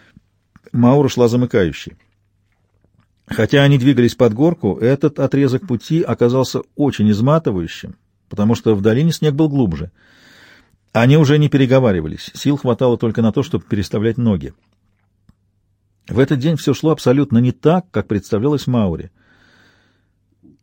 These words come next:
Вот если бы мы не послушались навигатора и сверились с картой, — думала она, —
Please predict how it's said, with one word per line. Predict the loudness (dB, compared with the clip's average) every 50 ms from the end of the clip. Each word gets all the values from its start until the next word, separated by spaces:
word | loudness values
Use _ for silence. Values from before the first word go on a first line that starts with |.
| _ _ _
Вот | -6 -6 -4 -4
если | -4 -4 -2 -2 -2
бы | 0 0
мы | 0
не | 0 0
послушались | 0 -2 -4 -4 -4 -6 -6 -4 -6 -4 -2 -2
навигатора | -2 -2 -2 -2 -4 -6 -6 -8 -12 -14 -12
и | -10 -12 -10
сверились | -6 -2 -2 -2 -2 -2 -6 -8
с | -8
картой, — | -6 -4 -4 -4 -4 -4 -6
думала | -4 -4 -4 -4 -4 -6
она, — | -6 -8 -10 -12